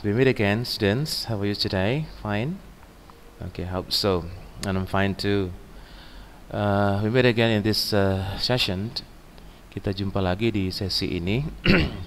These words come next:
Sesi daring ya, online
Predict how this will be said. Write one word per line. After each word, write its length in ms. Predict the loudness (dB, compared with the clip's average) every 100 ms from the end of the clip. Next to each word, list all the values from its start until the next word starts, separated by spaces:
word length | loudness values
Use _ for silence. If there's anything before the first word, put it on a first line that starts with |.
| -14 -18 -20 -20 -20 -16 -16 -16 -20 -20 -20 -20 -20 -20 -20 -20 -20 -10
Sesi 400 | -4 -2 0 0
daring 560 | 2 2 4 4 2
ya, 400 | -2 -2 0 -2 -6 -12 -20 -20 -20 -20 -12 -8
online 720 | -4 0 2 2 0 -2